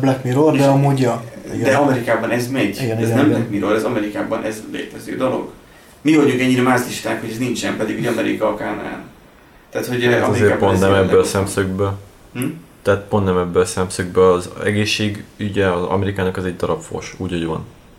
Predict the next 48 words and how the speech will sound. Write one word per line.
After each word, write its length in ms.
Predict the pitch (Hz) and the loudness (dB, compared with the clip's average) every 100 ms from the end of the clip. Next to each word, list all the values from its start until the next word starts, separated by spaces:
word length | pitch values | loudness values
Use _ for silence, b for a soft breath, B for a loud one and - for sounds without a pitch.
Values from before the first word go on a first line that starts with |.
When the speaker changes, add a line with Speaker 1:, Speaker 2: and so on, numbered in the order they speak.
| - | -2
Speaker 3:
Nincsen 360 | 113 113 101 95 | 0 2 0 0
pénz, 200 | 110 104 | 2 2
akkor 260 | 98 92 | 0 -2
megdög 360 | 85 82 85 80 | -4 -4 -4 -4
lesz 280 | - - - - - | -6 -12 -18 -20 -16
kategória. 540 | 92 85 87 87 92 98 - - - - _ | -10 -8 -8 -6 -8 -10 -18 -20 -20 -20 _
Speaker 2:
Hát 200 | - 143 | -12 -10
most 220 | 131 127 135 | -8 -10 -6
már, 160 | 127 127 | -4 -2
hogy 200 | 123 - - | -4 -6 -6
eltöltik 260 | 120 123 165 | -4 -2 2
Speaker 1:
Hát 160 | 175 | 2
most 160 | 165 160 | 4 2
Speaker 2:
a 40 | - | 2
mamokért, 500 | 127 127 139 135 131 | 0 0 0 0 -2
most 160 | 131 | -4
már 120 | 117 | 2
Speaker 1:
igen. 120 | 147 143 | 4 6
Speaker 2:
félek. 300 | 135 131 - | 4 2 2
Speaker 3:
Ja. 260 | 95 90 - - | 2 2 -2 -4
Speaker 1:
Igen. 120 | 120 | 0
Speaker 2:
De 100 | 131 | 2
az 120 | 135 | 2
sem 180 | 135 120 | -2 -2
volt 280 | 107 107 - - | 0 -2 -6 -12
túlságosan 520 | - - 101 101 101 | -10 -8 -8 -6 -4
nagy 180 | 101 98 | -4 -2
valami, 260 | - 101 101 | -4 -2 0
Speaker 3:
Hát 80 | |
Speaker 2:
hogy 80 | 120 | 2
Speaker 3:
igen, 160 | 104 110 | 4 6
a-, 260 | 120 110 | 6 4
az 100 | 127 | 4
se 120 | - 117 | 4 4
volt 240 | 107 104 | 4 4
elég 200 | 101 98 | 0 2
arra, 180 | 98 95 | 2 2
hogy 100 | 92 | 0
ténylegesen. 540 | 92 92 90 92 92 92 | -2 -2 -2 -4 -6 -6
Speaker 2:
Szóval 300 | - 151 147 147 143 | -2 4 4 4 2
az 140 | 147 | 2
a 100 | 143 | 2
probléma 460 | 135 123 127 131 127 | 2 -2 0 0 -2
önmagában, 520 | 127 131 135 139 139 120 | -2 0 0 2 0 0
hogyha 220 | 120 120 | -6 -4
ezt 120 | 120 | -4
felhasználják 540 | 160 156 - 113 107 | -2 0 -2 -4 -4
ellened, 460 | 117 110 101 95 | -2 -2 -2 -6